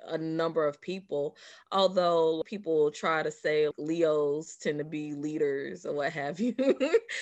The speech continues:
So there is that part, but it wasn't that I felt called. I think for me,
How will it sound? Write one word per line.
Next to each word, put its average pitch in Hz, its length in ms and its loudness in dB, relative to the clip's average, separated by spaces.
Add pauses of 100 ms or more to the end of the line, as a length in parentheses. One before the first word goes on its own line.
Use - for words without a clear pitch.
(100)
So 196 120 6
there 214 180 6
is 220 300 8
that 180 320 4
part, 156 340 0
but 202 240 0
it 240 160 8
wasn't 262 400 4
that 214 300 6
I 196 120 4
felt 196 440 -2
called. 233 360 2 (300)
I 208 120 4
think 214 460 0
for 202 240 2
me, 196 640 -2